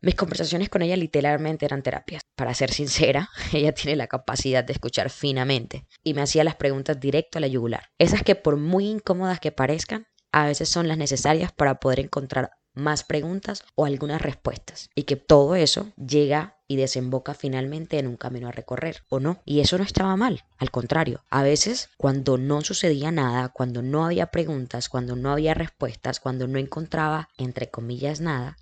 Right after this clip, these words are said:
era cuando más entendía que el descanso de la conversación no se derivaba de encontrar respuestas o más preguntas,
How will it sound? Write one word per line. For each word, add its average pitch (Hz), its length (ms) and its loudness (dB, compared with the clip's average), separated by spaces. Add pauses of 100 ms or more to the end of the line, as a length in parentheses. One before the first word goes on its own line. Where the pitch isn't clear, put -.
(100)
era 170 180 0
cuando 156 280 -2
más 147 180 -4
entendía 156 500 -2
que - 120 -4
el 143 100 -4
descanso 139 460 -4
de 165 80 -2
la 147 100 -6
conversación 131 720 -6
no 147 200 -2
se 160 100 -2
derivaba 147 500 0
de 160 60 -2
encontrar 139 500 -4
respuestas 156 540 -6
o 143 60 -6
más 139 160 -6
preguntas, 170 600 -6